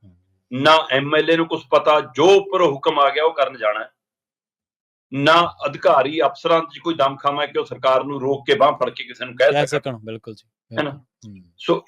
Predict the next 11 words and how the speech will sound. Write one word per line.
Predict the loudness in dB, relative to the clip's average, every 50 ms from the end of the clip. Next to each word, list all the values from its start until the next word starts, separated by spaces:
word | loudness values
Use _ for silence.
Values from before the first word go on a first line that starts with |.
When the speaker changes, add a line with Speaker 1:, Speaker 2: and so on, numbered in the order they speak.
| _ _
Speaker 2:
ਇਹ | 4 6 8 6 6
ਸਾਰੀ | 6 4 2 2 2
ਸਥਿਤੀ, | 0 -6 -6 -6 -6 -8 -8 -12 _ _ _ _ _ _ _ _ -2
ਚੰਗਾ | -2 0 2 4 4 2
ਹੁੰਦਾ | 2 2 2 2 2 2 0 _ _ _ _ _ _ _ _ _ _ _ _ _ _ _ _ _ _ _ _ _
ਕਿ | -12
ਜਿਹੜੇ | -8 -6 -4 -4 -4 -2
ਮਾਸਟਰਾਂ | 0 0 0 0 0 -2 -2 -2 -2 -2
ਨੂੰ | -2 -6
ਤੁਸੀਂ | -12 -12 -12 -6 -2 -2
ਆਪਣੇ | -2 -2 -4 -4 -4 -4 -4 -4